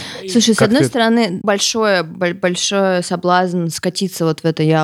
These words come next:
Speaker 2: м, хуёвая мать». Но, с другой стороны, я довольно сильно поддержана в этом смысле. Ну, я не, я неплохая мать.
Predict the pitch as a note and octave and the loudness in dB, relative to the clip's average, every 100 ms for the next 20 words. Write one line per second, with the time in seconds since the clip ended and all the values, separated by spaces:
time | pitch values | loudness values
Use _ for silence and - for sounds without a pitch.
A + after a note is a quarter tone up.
0 | D3+ D#3 E3 D#3+ D#3 - - E3 E3 E3 | 0 -4 -4 -6 -6 -6 -6 -8 _ -20
1 | D#3+ D#3+ E3 F3 - - F3+ F#3+ G3 F#3+ | -16 -8 -4 -4 -4 -2 2 4 4 4
2 | F#3 F3+ F3+ D4 - A#3 A3+ G3+ F3+ F3+ | 2 2 2 0 0 0 2 2 2 4
3 | F#3 G3+ G#3 B3+ A3+ F#3+ G3 F#3+ C#4+ D4+ | 4 4 4 4 4 4 2 2 2 2
4 | B3 F3 D#3+ D#3 D3+ - D#3 - - D#3+ | 0 2 -2 -4 -6 -4 -6 -6 -8 -10
5 | D3 - F#3+ E3 D#3 D#3+ F3 F#3 E3+ F#3+ | -10 0 4 6 6 4 6 4 4 -2
6 | - D3 - - - | -2 -4 -4 -8 -10